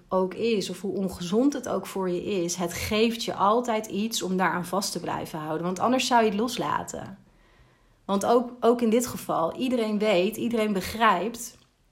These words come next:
iedereen voelt ook aan, simpelweg, dat het jezelf steeds vergelijken met anderen, dat dat helemaal niet fijn is voor jezelf. Dat je jezelf daar vaak mee naar beneden haalt.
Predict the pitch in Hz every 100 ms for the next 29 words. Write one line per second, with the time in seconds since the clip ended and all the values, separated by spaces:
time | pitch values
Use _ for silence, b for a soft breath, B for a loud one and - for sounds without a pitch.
0 | _ _ _ _ _ - - 240 220 202
1 | - 240 247 - 190 - 202 220 196 185
2 | 190 175 175 170 160 165 202 320 - b
3 | b b b b b b b 190 196 208
4 | 214 190 208 214 214 208 - 196 190 185
5 | 190 233 208 185 180 190 247 220 160 185
6 | 196 190 202 202 208 233 196 180 185 180
7 | 185 - - _ _ _ _ _ _ _
8 | _ - 226 240 220 139 - - 170 151
9 | - - - 180 - 180 - 185 180 180
10 | 175 190 185 185 170 196 175 185 175 175
11 | 165 170 185 247 165 143 82 - - -